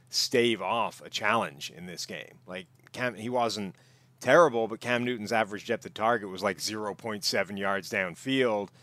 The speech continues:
You know, Cam Newton didn't go out there and have, like, a drive or two where he looked incredible, and it's like, "Settle down, rookie. I'm still here. This is still my job."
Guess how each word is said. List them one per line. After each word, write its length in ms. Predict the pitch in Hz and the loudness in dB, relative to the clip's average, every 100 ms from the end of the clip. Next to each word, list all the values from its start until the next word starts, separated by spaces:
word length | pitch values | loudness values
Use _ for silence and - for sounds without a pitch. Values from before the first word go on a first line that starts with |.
| - _ _ - | -20 _ _ -4
You 100 | 131 | 0
know, 120 | 113 87 | 0 2
Cam 260 | 135 143 | 4 4
Newton 240 | 139 143 120 | 4 0 0
didn't 200 | 123 117 | 0 2
go 140 | 117 | 6
out 200 | 117 113 | 6 6
there 240 | 120 104 | 4 4
and 120 | 101 90 | 2 0
have, 300 | 107 107 98 | 0 0 0
like, 140 | 101 | -2
a 40 | |
drive 360 | 92 110 110 104 | -2 2 4 2
or 60 | 98 | -2
two 240 | - 107 | -8 -8
where 160 | 95 92 | -8 -8
he 100 | 104 | -8
looked 220 | 98 87 | -8 -10
incredible, 680 | 87 127 117 107 101 98 90 - _ _ - | -8 -2 -2 -2 -4 -4 -6 -10 _ _ -8
and 300 | 107 98 98 | -2 -2 -2
it's 160 | 92 | -4
like, 240 | 117 98 87 - | -2 -2 -2 -10
"Settle 420 | - - 123 104 | -4 2 4 4
down, 340 | 95 117 120 110 | 2 2 2 0
rookie. 440 | 104 98 110 101 | -6 -6 -8 -6
I'm 160 | 95 98 | -6 -6
still 260 | - 104 | -6 -8
here. 300 | 85 120 110 | -6 -4 -4
This 180 | 98 92 | -6 -8
is 80 | 98 | -8
still 180 | - 98 | -8 -6
my 200 | 95 85 | -4 -4
job." 420 | - 147 131 104 | 0 2 4 2